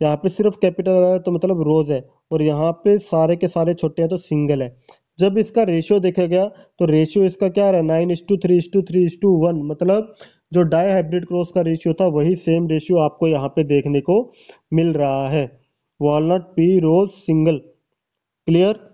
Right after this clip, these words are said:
अभी अगर मैं नेक्स्ट बात करता हूँ सप्लीमेंट्री जीन्स, तो सप्लीमेंट्री को भी ध्यान रखो। अब इसके अंदर और दूसरा वाला कोलैबोरेटरी के अंदर कई बार कन्फ्यूजन आ जाता है। इसके अंदर क्या बोल रहा है, "The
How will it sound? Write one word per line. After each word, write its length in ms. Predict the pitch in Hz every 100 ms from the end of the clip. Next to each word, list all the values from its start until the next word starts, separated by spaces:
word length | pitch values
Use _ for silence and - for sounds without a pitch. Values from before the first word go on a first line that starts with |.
| _ _ _ _ _ _ _ -
अभी 200 | 160 208
अगर 200 | 214 214
मैं 140 | 214
नेक्स्ट 380 | 185 170 185 -
बात 260 | 180 190 190
करता 260 | 185 175 202
हूँ 80 | 196
सप्लीमेंट्री 720 | 165 - 180 170 156 151 160
जीन्स, 340 | 143 135 123 _ _ _ _
तो 80 | 175
सप्लीमेंट्री 680 | 180 170 214 220 214 202 208
को 120 | 220
भी 120 | 220
ध्यान 240 | 185 180 185
रखो। 220 | 180 247 247 _ _ -
अब 200 | 185 170
इसके 300 | 196 190 -
अंदर 240 | 226 226 220
और 440 | 226 196 185 208 220 _ _ 147
दूसरा 380 | 170 175 202 202
वाला 200 | 190 165
कोलैबोरेटरी 580 | 170 165 165 175 175 196
के 80 | 196
अंदर 200 | 190 190
कई 180 | 185
बार 220 | 185 196 196
कन्फ्यूजन 760 | _ - 165 - 165 156 190
आ 160 | 165 151
जाता 300 | 143 139 131
है। 100 | 117 _ _ _ _ 190
इसके 260 | 180 240
अंदर 160 | 233 226
क्या 140 | 226
बोल 120 | 190 175
रहा 120 | 214
है, 240 | 254 _ _ _ _ _
"The 100 | 180